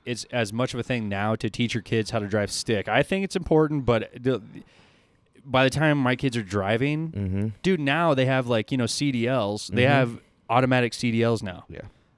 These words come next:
Speaker 1: Which is kinda strange to me. I
Speaker 2: It
Speaker 1: think
Speaker 2: is.
Speaker 1: if you have a C D L, I feel like you should be able to know, you know,
Speaker 2: Right.
Speaker 1: drive it all,
Speaker 2: You
Speaker 1: but
Speaker 2: should be able to drive anything.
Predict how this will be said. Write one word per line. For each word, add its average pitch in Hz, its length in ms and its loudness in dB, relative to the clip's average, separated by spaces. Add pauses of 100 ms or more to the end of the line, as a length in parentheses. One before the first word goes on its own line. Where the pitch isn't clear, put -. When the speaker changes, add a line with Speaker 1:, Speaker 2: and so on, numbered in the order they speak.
Speaker 1:
Which 127 160 2
is 127 120 2
kinda 160 220 0
strange 120 400 -2
to - 60 -14
me. 95 80 -4
I 101 40 -2
Speaker 2:
It 101 60 -4
Speaker 1:
think 139 180 2
Speaker 2:
is. 135 60 2
Speaker 1:
if 120 80 -6
you 131 60 2
have 120 80 4
a 110 40 -2
C 120 180 -2
D 107 120 0
L, 104 120 0
I 95 60 -6
feel 110 160 -2
like 107 120 0
you 107 220 -4
should 104 200 -8 (220)
be 113 80 0
able 107 120 2
to 95 80 -8
know, 101 200 -4
you 110 140 -2
know, 101 80 -2
Speaker 2:
Right. 185 140 2
Speaker 1:
drive 107 180 0
it 101 60 -2
all, 113 180 2
Speaker 2:
You 120 80 0
Speaker 1:
but 104 60 0
Speaker 2:
should 135 120 0
be 120 60 4
able 110 120 4
to 98 60 -2
drive 101 240 2
anything. 107 340 0